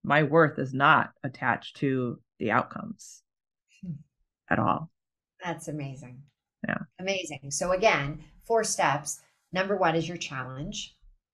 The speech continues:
Speaker 2: or your intention. Number two is change the channel by tuning into a song that you love. And I explain more in the P D F, the free P D F for you all. And then do it for twenty seconds.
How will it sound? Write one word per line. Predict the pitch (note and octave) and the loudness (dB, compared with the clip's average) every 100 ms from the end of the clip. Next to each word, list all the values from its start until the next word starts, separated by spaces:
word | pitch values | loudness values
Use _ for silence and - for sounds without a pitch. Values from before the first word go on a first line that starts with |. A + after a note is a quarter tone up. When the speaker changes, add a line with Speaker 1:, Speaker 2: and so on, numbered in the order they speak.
| _ _ _ _ _ | _ _ _ _ _
Speaker 2:
or | C#3 C#3 | -4 -2
your | D3+ E3+ | -2 -4
intention. | F3 - A2 - A#2+ D#3+ | -6 -10 -12 -14 -14 -12
Number | D#3 D#3 D3+ | -8 -6 -6
two | - E3+ F3 | -6 -6 -4
is | F3 C#3+ - | -4 -6 -8
change | - G#3 A3 G#3 | -6 -6 -6 -6
the | - | -8
channel | - C#3 C#3 | -6 -6 -6
by | C#3+ C3+ | -4 -6
tuning | - G3 F#3 F#3 | -6 -8 -6 -4
into | D#3+ D#3+ - F3+ | -4 -4 -6 -6
a | |
song | - - - C#3+ C3 C#3 G3+ - _ _ - | -6 -6 -6 -6 -4 -8 -12 -18 _ _ -8
that | F#3+ | -4
you | G#3+ F#3 | -2 -2
love. | C3 D3 - _ _ _ _ _ - | -2 -6 -10 _ _ _ _ _ -10
And | D#3 | -6
I | |
explain | D#3+ - D3 D#3+ E3+ | -4 -4 -4 -6 -4
more | D3+ D#3 | -2 -2
in | D#3+ | -4
the | D#3 | -6
P | - - D#3+ | -8 -4 0
D | D#3 | 0
F, | C#3 D3+ - | 0 -4 -8
the | D3 | -12
free | - D#3 | -6 -6
P | D3 - D#3 | -6 -6 -4
D | D3+ | -4
F | C3+ - | -6 -10
for | C#3+ | -12
you | C3+ B2+ | -8 -6
all. | B2+ F#3+ - _ - _ _ _ - | -6 -8 -10 _ -20 _ _ _ -8
And | F#3+ F3+ F3+ F3 - | -4 -2 -4 -6 -12
then | E3+ G3 G#3 A3 A#3 A#3+ - - | -4 -2 0 -2 -4 -6 -10 -4
do | A#3 | 2
it | B3 B3 | 2 0
for | - | -8
twenty | G#3 F#3+ E3+ | -10 -6 -4
seconds. | D#3+ C#3+ C#3+ - - | -4 -6 -10 -14 -16